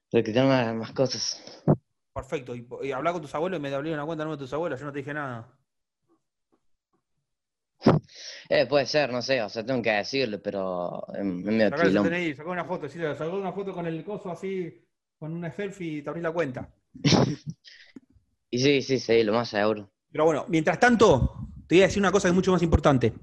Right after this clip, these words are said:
Speaker 2: No importa que inviertas, importa que aprendas.
Speaker 1: Sí.
Speaker 2: Importa que te preocupes por estas cosas.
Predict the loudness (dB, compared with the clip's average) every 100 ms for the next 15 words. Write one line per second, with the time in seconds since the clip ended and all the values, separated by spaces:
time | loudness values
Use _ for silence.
0 | 2 4 6 6 6 4 6 4 2 -4
1 | -8 -6 -2 -2 2 4 4 2 4 4
2 | 2 -2 -10 -10 -18 -20 _ _ _ _
3 | _ -10 -10 -10 -4 -2 2 4 4 4
4 | 4 4 2 -2 0 4 6 6 4 2
5 | -2 -2 -4 -12